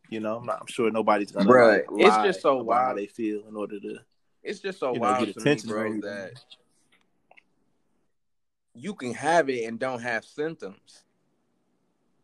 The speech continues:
Speaker 2: So it's just like, like I said last pod, my nigga, like,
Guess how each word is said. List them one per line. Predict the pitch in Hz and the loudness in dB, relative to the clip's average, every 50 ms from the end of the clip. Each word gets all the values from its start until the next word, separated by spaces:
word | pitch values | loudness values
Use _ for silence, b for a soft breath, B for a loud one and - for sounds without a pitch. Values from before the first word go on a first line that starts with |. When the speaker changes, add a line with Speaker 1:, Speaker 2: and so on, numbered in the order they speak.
| _ _ _ _ _ _ _ _ _ _ _ _ _ _ | _ _ _ _ _ _ _ _ _ _ _ _ _ _
Speaker 2:
So | - - - 160 143 135 139 | -20 -4 0 2 2 4 4
it's | 139 135 - | 2 0 -2
just | - 139 143 139 - - | 0 0 0 0 0 -4
like, | 127 120 123 120 117 113 110 - - | -4 -4 -2 -2 -4 -8 -10 -10 -8
like | 127 139 120 131 | -8 -8 -6 -8
I | 123 | -8
said | 123 _ 156 147 139 135 127 | -8 _ -8 -8 -8 -6 -6
last | 131 135 135 131 120 - _ | -6 -6 -6 -8 -10 -12 _
pod, | - 135 139 147 143 131 110 | -8 -6 -6 -6 -6 -6 -8
my | 107 107 | -12 -16
nigga, | 107 113 113 113 113 107 101 | -16 -16 -14 -12 -12 -12 -10
like, | 98 98 95 92 87 82 - | -10 -10 -10 -10 -12 -14 -18